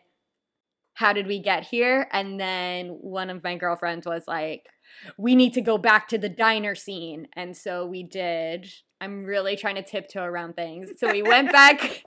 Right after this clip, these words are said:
<laughs> to the diner scene, rewatched that. We decided, "Wow."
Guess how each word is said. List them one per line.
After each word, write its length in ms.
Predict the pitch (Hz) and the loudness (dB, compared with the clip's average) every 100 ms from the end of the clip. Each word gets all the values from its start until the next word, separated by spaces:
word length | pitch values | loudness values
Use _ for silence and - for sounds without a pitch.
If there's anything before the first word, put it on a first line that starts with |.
| - | -20
<laughs> 140 | _ - | _ 6
to 160 | 339 | 8
the 100 | 269 | 10
diner 460 | 240 254 233 240 262 | 8 8 6 4 0
scene, 380 | - 277 247 240 | 0 0 0 -2
rewatched 720 | 214 202 226 262 262 277 262 | -6 -6 -4 -2 0 -2 -2
that. 360 | 220 202 190 - - - 202 | 0 2 0 -4 -14 -20 -18
We 160 | - 202 | -12 -10
decided, 840 | 202 196 214 202 196 196 190 - - _ _ _ _ _ | -10 -4 0 2 2 -2 -2 -4 -12 _ _ _ _ _
"Wow." 580 | 170 185 175 - 120 180 | -8 -4 -2 -4 -6 -12